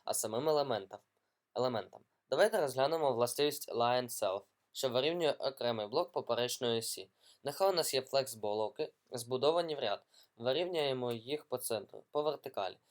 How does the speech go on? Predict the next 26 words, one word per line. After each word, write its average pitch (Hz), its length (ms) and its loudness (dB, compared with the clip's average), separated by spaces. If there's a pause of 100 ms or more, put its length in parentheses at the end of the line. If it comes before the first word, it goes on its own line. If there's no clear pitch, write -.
(160)
задавши 135 520 2
line 113 320 0
items 160 760 -2
у 120 120 -6
значенні 123 500 -4
center. - 500 -6 (520)
А 123 180 -2
другому 165 440 2
елементу 110 460 -2
дамо 170 280 4
дод-, 135 360 -4 (200)
додатковий 131 640 -2
клас 156 440 2
elem 135 320 -4 (240)
і - 100 -4
для 131 100 2
нього 160 420 -2
поставимо 131 600 0
інше 127 300 -6
вирівнювання. 104 640 -6 (280)
Наприклад, 180 500 0 (120)
притиснемо 139 560 -4
мо-, 135 420 -6
його 127 220 0
до 139 140 6
верха, - 380 -4